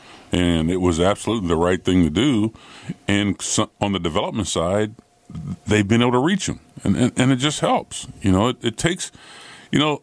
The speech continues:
hockey is so hard. Three shifts, four shifts, pucks flying and, you know, knocking guys' teeth out and breaking their jaws. And you need someone else, you know, next man up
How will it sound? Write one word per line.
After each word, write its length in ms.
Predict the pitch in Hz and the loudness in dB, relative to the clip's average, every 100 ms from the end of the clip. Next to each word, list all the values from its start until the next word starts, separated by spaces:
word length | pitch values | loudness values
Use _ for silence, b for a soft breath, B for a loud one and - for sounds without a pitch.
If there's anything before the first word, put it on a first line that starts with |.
| - | -4
hockey 360 | 160 226 208 | -4 -2 0
is 80 | 180 | 0
so 220 | - 151 | 2 0
hard. 460 | 120 110 139 113 - - - | 0 2 2 0 -4 -14 -6
Three 220 | 98 135 | 0 2
shifts, 360 | - 92 76 - | 2 0 0 -2
four 300 | - 117 120 | 0 2 2
shifts, 540 | - 76 64 - - - B B B B B | -2 -6 -6 -10 -12 -14 B B B B B
pucks 280 | 135 127 - | -2 -2 -6
flying 420 | 117 117 117 110 | -4 -2 0 0
and, 200 | 98 90 | 2 2
you 80 | 104 | 2
know, 140 | 87 | 2
knocking 360 | 90 98 107 98 | 0 0 -2 -2
guys' 300 | 113 110 98 | 0 -2 -4
teeth 360 | - 139 127 - | -4 -2 -2 -2
out 220 | 69 71 | -4 -4
and 120 | 78 | -2
breaking 280 | 92 110 107 | -2 -2 0
their 120 | 107 | -2
jaws. 460 | 98 135 165 85 67 | 0 -2 0 -6 -2
And 140 | 87 | 2
you 80 | 101 | 4
need 200 | 110 117 | 4 2
someone 300 | - 113 117 | 2 2 2
else, 260 | 113 - - | 2 -2 -2
you 160 | 95 101 | 0 2
know, 80 | 90 | 2
next 300 | 98 127 - | 0 0 0
man 260 | 131 123 | 0 2
up 260 | 123 165 - | 0 -2 -6